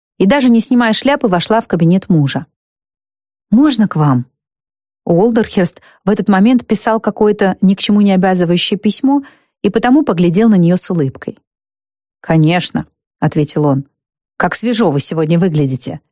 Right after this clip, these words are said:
Вам явно полезны упражнения. Вам следует научиться ездить верхом». «Об этом и говорил капитан Осборн. Если не возражаете,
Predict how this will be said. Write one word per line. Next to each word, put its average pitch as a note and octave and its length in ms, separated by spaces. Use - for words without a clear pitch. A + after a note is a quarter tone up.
Вам G#3 200
явно F#3+ 380
полезны F#3+ 400
упражнения. D3+ 760
Вам F3 180
следует F3+ 400
научиться F#3+ 640
ездить E3 380
верхом». F3 500
«Об A#3 160
этом D4+ 240
и C4 40
говорил C4 360
капитан C#4+ 440
Осборн. F3 460
Если A#3 300
не A#3+ 120
возражаете, B3 720